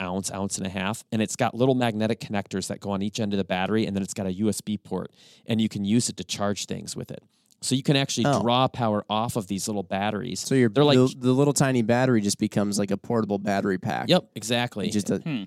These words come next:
Speaker 2: oh,
Speaker 1: Yeah, and they're an ounce and a
Speaker 2: interesting.
Speaker 1: half, but they can also go on your headlamp, and they're, they're a little bit bigger than a double A battery
Speaker 2: Mm-hmm.
Speaker 1: would be. So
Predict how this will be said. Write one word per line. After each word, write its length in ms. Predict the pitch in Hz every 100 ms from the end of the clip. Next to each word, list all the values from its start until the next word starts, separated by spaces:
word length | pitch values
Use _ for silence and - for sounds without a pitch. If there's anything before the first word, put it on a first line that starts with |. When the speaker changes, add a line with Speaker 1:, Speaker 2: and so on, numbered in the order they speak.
| -
Speaker 2:
oh, 180 | 110 -
Speaker 1:
Yeah, 220 | 110 104
and 100 | 110
they're 100 | 117
an 40 |
ounce 220 | 123 127 -
and 80 |
a 20 | 120
Speaker 2:
interesting. 140 | 131
Speaker 1:
half, 180 | 131 -
but 120 | 117
they 60 | 113
can 140 | 110
also 280 | 107 110 113
go 80 | 101
on 100 | 101
your 80 | -
headlamp, 560 | 123 120 123 120 113 - _ _ _
and 160 | 131 120
they're, 200 | 127 113 -
they're 180 | 139 120
a 60 |
little 180 | 117 120
bit 160 | 113 92
bigger 260 | 107 107
than 120 | 101
a 60 | 95
double 300 | 90 95 95
A 280 | 95 101 98
battery 280 | - 104 107
Speaker 2:
Mm-hmm. 60 | 107
Speaker 1:
would 100 | 107
be. 280 | 117 127 - _ _
So 480 | - 120 110 101 -